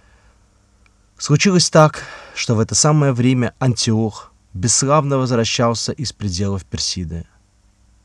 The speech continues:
Он ведь вошел в город, называемый Персиполем, и попытался ограбить храм и овладеть городом,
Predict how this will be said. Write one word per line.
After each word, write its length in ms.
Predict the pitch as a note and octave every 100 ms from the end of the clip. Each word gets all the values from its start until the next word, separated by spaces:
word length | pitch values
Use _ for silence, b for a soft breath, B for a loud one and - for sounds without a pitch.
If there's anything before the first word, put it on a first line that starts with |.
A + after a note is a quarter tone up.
| b b b _
Он 160 | A#2+
ведь 200 | B2 B2
вошел 260 | B2 - A#2+
в 80 | G2+
город, 380 | G#2 C#3 B2 A2+
называемый 760 | G2+ A#2 A#2+ A#2+ A#2 A2 G#2 - _ _ _
Персиполем, 840 | A2 - G2 - C#3 C3+ E2+ D#2 - _ b b b _
и 60 | A#2+
попытался 640 | A#2 - - C#3+ C3+ -
ограбить 500 | B2+ C3 A2+ B2+ A#2+
храм 460 | - D3+ C#3+ F#2 E2+ -
и 60 | G#2+
овладеть 460 | G#2+ A2 A2 A#2
городом, 560 | G#2 B2 A2 D#2+ D#2 -